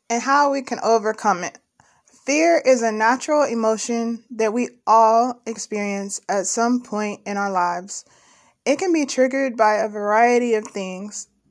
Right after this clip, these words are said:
such as uncertainty, danger, or the unknown. But no matter what causes our fear,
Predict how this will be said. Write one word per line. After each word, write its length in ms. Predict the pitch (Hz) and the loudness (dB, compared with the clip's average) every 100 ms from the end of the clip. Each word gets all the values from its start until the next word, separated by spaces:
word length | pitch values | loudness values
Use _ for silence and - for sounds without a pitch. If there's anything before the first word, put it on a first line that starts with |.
| _ | _
such 260 | - 269 254 | -4 -4 -2
as 140 | 226 | -6
uncertainty, 1120 | - 233 247 254 247 240 240 240 226 226 226 220 | -4 -2 -2 0 2 2 -2 -6 -10 -10 -12 -14
danger, 680 | - 220 226 208 220 214 214 - _ _ | -6 -4 -2 -4 -6 -6 -10 -18 _ _
or 140 | 208 | -6
the 100 | 202 | -4
unknown. 540 | 190 202 185 175 190 196 _ _ _ _ _ _ _ _ _ | -4 -6 -6 -8 -12 -16 _ _ _ _ _ _ _ _ _
But 140 | 226 | -2
no 100 | 233 | 0
matter 380 | 226 233 254 269 | 2 2 4 2
what 280 | 233 254 254 | 2 2 0
causes 480 | 254 240 233 247 233 | 0 0 2 0 0
our 220 | 208 208 | -2 -2
fear, 540 | - 233 247 254 247 | -8 -2 0 0 -2